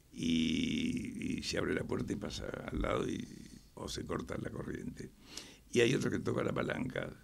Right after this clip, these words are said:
tiene la misma palanca, pero no pasa nada, ¿no? Eso lo hacen tres o cuatro veces. Después la palanca la conectan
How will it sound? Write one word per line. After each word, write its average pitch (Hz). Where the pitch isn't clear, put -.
tiene 90
la -
misma -
palanca, 98
pero -
no -
pasa -
nada, -
¿no? -
Eso -
lo -
hacen -
tres -
o 82
cuatro -
veces. -
Después 156
la 147
palanca 123
la 82
conectan -